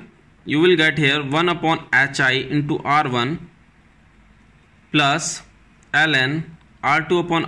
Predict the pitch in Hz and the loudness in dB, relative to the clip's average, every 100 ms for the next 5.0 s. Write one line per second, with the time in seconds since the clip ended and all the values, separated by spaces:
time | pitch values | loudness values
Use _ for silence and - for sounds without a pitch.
0 | 127 127 120 143 147 - 127 139 143 147 | 0 0 0 -2 -4 -10 -6 -2 -2 -4
1 | - 170 170 - 120 131 139 - - - | 0 0 0 -4 0 0 -2 -6 -8 -14
2 | _ _ _ _ _ _ _ _ _ _ | _ _ _ _ _ _ _ _ _ _
3 | - 151 147 160 - - - _ - - | -4 0 0 -2 -6 -10 -16 _ -20 -20
4 | _ - 143 147 123 139 143 - 117 | _ -2 0 2 0 -2 -6 -6 -2